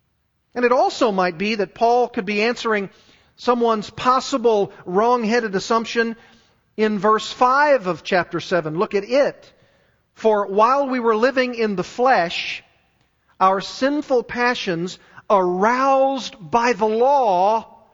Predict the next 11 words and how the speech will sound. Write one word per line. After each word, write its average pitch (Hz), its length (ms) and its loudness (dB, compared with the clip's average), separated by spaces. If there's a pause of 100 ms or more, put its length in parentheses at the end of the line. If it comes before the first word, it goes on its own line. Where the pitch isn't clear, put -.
(560)
were 208 180 2
at 208 200 0
work 247 420 2
in 240 220 -2
our 214 320 2
members 214 840 0 (300)
to 233 100 0
bear 202 320 2
fruit 208 460 -2
for 208 180 -2
death." - 720 0